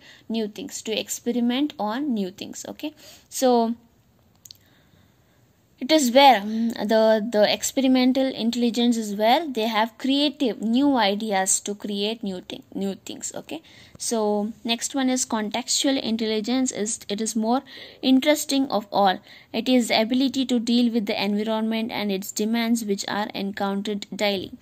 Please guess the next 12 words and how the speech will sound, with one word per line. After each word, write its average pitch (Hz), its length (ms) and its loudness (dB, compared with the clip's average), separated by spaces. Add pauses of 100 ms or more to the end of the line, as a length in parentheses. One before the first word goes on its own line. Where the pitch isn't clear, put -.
(380)
People 277 340 2
who 254 140 4
are 226 200 4
high 226 280 2
on 226 200 0
this 208 160 -4
dimension 196 560 -2
of 208 180 -6
intelligence, 196 840 -2 (540)
um, 202 600 0 (460)
have, 233 400 2 (840)
are 247 280 2